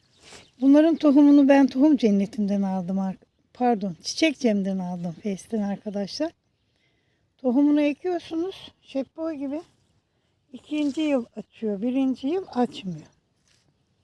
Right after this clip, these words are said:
Ömrü de bir ay bile sürmez işte. Bu kadar güzellik için iki yıl bekliyoruz. Çiçek sevgisi de böyle bir şey.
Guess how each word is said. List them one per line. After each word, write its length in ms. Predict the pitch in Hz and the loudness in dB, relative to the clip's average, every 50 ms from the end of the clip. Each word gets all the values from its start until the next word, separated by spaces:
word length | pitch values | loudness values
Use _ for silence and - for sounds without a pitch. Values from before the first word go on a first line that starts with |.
| _ _ _ _ _ _ _ _ _ | _ _ _ _ _ _ _ _ _
Ömrü 440 | 320 302 330 330 339 311 330 302 269 | -8 -6 -6 -6 -6 -8 -6 -4 -4
de 160 | 302 285 285 | -2 -2 -2
bir 100 | 339 302 | 0 0
ay 240 | 269 262 262 247 240 | 2 2 2 0 0
bile 200 | 247 269 285 262 | 0 -2 -2 -2
sürmez 520 | - - 277 262 254 254 254 233 185 - | -4 -6 -4 -2 0 0 0 -2 -4 -8
işte. 320 | - - - - 233 214 | -14 -12 -8 -8 -6 -6
Bu 80 | 247 269 | -6 -4
kadar 340 | - 277 247 240 240 240 240 | -2 -2 0 2 2 2 0
güzellik 600 | 214 226 240 202 247 247 240 240 240 240 - - | 0 -4 -6 -4 -2 -2 0 -2 -2 -4 -8 -12
için 400 | - - - 226 220 254 302 - _ _ _ _ _ _ _ _ _ _ _ _ _ _ _ _ _ _ | -16 -10 -4 -2 -2 -2 -4 -6 _ _ _ _ _ _ _ _ _ _ _ _ _ _ _ _ _ _
iki 220 | 226 _ _ - 277 | -20 _ _ -6 -2
yıl 280 | 233 240 269 262 220 | -2 -2 -2 -2 -4
bekliyoruz. 840 | 220 214 - _ - 226 220 220 202 190 175 175 170 185 165 - - _ _ _ _ _ _ _ _ _ - - _ _ _ _ _ _ _ _ _ _ _ _ | -4 -4 -6 _ -10 -8 -4 -4 -4 -4 -6 -10 -14 -18 -20 -20 -20 _ _ _ _ _ _ _ _ _ -20 -20 _ _ _ _ _ _ _ _ _ _ _ _
Çiçek 320 | - - - 262 254 208 | -18 -8 -4 -4 -4 -4
sevgisi 500 | - - 208 196 180 175 185 - - 202 | -4 -6 -6 -6 -6 -10 -14 -14 -6 -2
de 160 | 233 269 247 | -2 0 0
böyle 340 | 247 240 226 214 190 185 165 | 2 0 0 0 -2 -4 -8
bir 80 | 156 - | -10 -12
şey. 240 | - - 254 320 | -8 -6 -6 -6